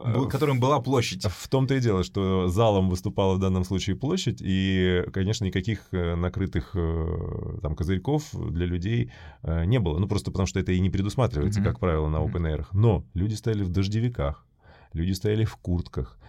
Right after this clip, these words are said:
Speaker 1: И тогда, когда я был вынужден прервать концерт на десять минут, потому что шел страшный ливень и действительно заливало,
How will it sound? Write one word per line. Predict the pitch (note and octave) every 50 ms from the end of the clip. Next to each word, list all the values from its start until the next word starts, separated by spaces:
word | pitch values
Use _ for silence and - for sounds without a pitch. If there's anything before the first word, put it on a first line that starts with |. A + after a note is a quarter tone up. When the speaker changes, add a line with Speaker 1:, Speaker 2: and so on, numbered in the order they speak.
| - - - - -
Speaker 1:
И | -
тогда, | - C#3+ F2 G2 G#2+
когда | G#2+ G2+ F#2+ F#2 F#2
я | F#2+
был | F2+ F2+ G2+ G2
вынужден | F#2 F#2 A2+ A#2 G#2+ F#2+ E2+ E2 D#2+ D#2+ D#2+
прервать | D2+ D#2+ F2 E2+ F2 F2+ - -
концерт | E2+ E2 D#2 - F2 D#2+ -
на | D2 D2+
десять | D#2+ F2+ D#2 D#2 D#2+ C#2+ -
минут, | F2 G#2+ A#2+ A#2+
потому | - D#2+ D#2 D#2+
что | - - F2+
шел | - - F#2 E2
страшный | - - - F#2+ E2+ D2+ - F2 D#2+
ливень | D#2 G2 G2+ F2+ D#2 D#2
и | D2+
действительно | C#2+ D#2 - - F#2 - - D#2+ D2+ D2+
заливало, | D2 E2 E2 F2 F2+ F2 E2 D#2 D2+ D2+